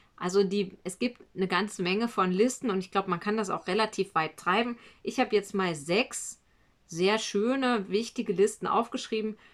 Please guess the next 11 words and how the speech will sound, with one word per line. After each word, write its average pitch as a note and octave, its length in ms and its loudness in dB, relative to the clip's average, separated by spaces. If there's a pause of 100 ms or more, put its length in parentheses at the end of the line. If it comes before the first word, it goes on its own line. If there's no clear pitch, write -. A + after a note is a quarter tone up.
(180)
ohne A3+ 280 4
das G3 140 2
nochmal F#3 280 0
zu - 120 -2
differenzieren. E3 800 -8
Also F3 240 0
es - 200 -10
gibt B3 220 -2
die B3 80 2
sogenannten G#3 580 0
Aktionslisten. - 1080 0